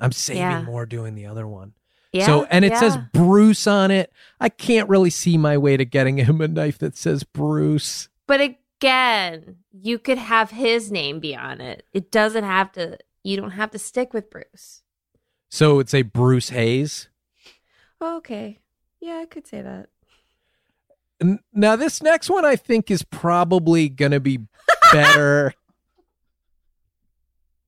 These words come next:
Speaker 2: Uh-huh. You're talking about, um, the seller, uh, five stars, by the way, Leather Bond One is
Speaker 1: Mm-hmm.
Speaker 2: selling real genuine cowhide leather flogger,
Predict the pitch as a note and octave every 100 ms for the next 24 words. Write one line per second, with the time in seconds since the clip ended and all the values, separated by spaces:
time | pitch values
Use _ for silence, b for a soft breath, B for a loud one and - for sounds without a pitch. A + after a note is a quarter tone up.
0 | B B4+ A#4+ - C4 D#4 B3 B3+ D4 b
1 | b C#4 C#4+ D4+ D4 C#4+ D4 C#4 B3+ A#3+
2 | A#3+ - A3 A3 A3 G#3+ G#3+ G3+ _ -
3 | A3+ C4 - E4 D#4 B3 A3+ A3 - _
4 | - G#3+ G3+ G3 - - B3 C4 C4 G#3
5 | F#3 F#3 E3+ E3+ D#3 E3+ b b F#3+ G#3+
6 | G#3+ A#3 G#3+ G3+ F#3+ G3+ G#3+ - F#3 F#3
7 | E3+ G#3 - _ _ _ - A3+ G#3 A3+
8 | G#3+ A3 A3 A3+ - _ - A3+ B3 C4+
9 | D#4+ D#4+ D4+ C#4+ B3 A3 G#3+ - C4 D4+
10 | D#4+ B3 F3+ F3 F3 E3+ F#3+ G3+ A3+ B3+
11 | C4 - A3 A3+ C4 D#4+ C4+ F3+ E3 F3
12 | C4